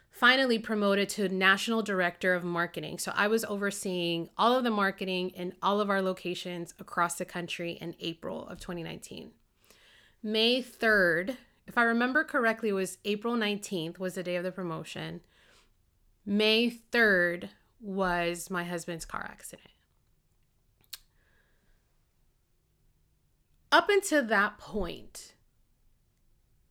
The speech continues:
I thought I had it figured out. I thought with everything that I had been through, all of the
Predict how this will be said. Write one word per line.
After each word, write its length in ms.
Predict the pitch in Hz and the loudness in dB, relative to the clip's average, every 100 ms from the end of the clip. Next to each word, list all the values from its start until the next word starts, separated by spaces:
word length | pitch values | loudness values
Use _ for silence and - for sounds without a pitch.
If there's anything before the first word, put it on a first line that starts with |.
| _ _ _ _ _ _ _ _ - | _ _ _ _ _ _ _ _ 4
I 260 | 233 254 277 | 4 6 2
thought 480 | - - 220 196 - | -2 0 2 2 2
I 120 | 190 | 0
had 180 | 196 185 | 0 -4
it 100 | - | -8
figured 380 | 190 170 156 | -10 -8 -8
out. 220 | 120 107 - _ _ _ _ _ - _ _ | -8 -12 -16 _ _ _ _ _ -20 _ _
I 200 | 202 214 | 0 0
thought 600 | 214 - 226 214 214 202 - _ _ _ _ _ _ _ _ | -4 2 4 6 4 -2 -8 _ _ _ _ _ _ _ _
with 180 | 233 247 | 2 6
everything 580 | 262 311 339 339 330 | 6 6 4 4 4
that 120 | 320 277 | 8 10
I 120 | 269 | 10
had 200 | 277 226 | 6 2
been 240 | 220 214 | 0 0
through, 420 | 220 208 196 196 202 | -2 -2 -2 -4 0
all 240 | 214 254 | 2 4
of 200 | 285 254 | 4 2
the 300 | 262 247 208 | 2 2 0